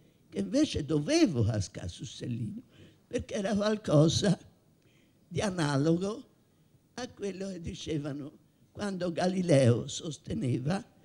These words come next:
che era la Terra a girare e non la volta celeste.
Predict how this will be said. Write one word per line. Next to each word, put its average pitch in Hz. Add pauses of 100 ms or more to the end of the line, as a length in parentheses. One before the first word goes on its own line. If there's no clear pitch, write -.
(240)
che -
era 180
la 185
Terra 135
a 143
girare 139 (560)
e -
non 160
la 147
volta 127
celeste. 101